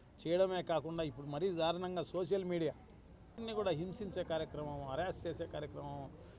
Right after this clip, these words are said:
వాళ్ళ నాన్న, వాళ్ళ కుటుంబాలనే మొత్తం తీసుకొచ్చి జైల్లో పెట్టే కార్యక్రమం. So ఇవన్నీ కూడా, ఆ, చేస్తున్న పరిస్థితి ఒక బ్లాక్ డేగా,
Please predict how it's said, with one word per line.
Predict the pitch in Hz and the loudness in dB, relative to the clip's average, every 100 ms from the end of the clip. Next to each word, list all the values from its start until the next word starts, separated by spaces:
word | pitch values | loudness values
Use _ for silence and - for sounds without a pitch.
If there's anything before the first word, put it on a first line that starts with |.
| - | -10
వాళ్ళ | - 151 156 | -2 2 2
నాన్న, | 151 165 | 2 0
వాళ్ళ | 165 151 | 2 2
కుటుంబాలనే | 143 156 208 202 202 196 190 | 2 4 4 8 6 6 2
మొత్తం | 170 170 170 | 0 0 -2
తీసుకొచ్చి | 160 - 160 - | -2 -2 -4 -4
జైల్లో | 139 151 196 190 | 0 4 6 6
పెట్టే | 170 160 156 | 6 4 2
కార్యక్రమం. | 151 147 127 143 143 - - - - - - - - - - - - - | -2 -2 -4 -6 -6 -8 -14 -14 -14 -14 -16 -16 -14 -16 -16 -18 -14 -4
So | |
ఇవన్నీ | 185 160 156 202 233 | -2 2 0 0 2
కూడా, | 226 220 196 180 196 220 - - - - - | 8 10 12 10 8 4 -6 -18 -20 -16 -10
ఆ, | 156 151 147 139 135 131 131 131 127 127 120 - | -8 -6 -4 -4 -4 -4 -4 -6 -6 -8 -6 0
చేస్తున్న | 180 - 180 | 0 0 0
పరిస్థితి | 160 170 165 - 143 143 - - - - - - - - - | 2 2 0 -2 -6 -6 -10 -14 -16 -16 -8 -4 -4 -4 -4
ఒక | 143 | -4
బ్లాక్ | 131 139 170 180 | 0 4 4 6
డేగా, | 190 180 175 156 | 6 8 10 8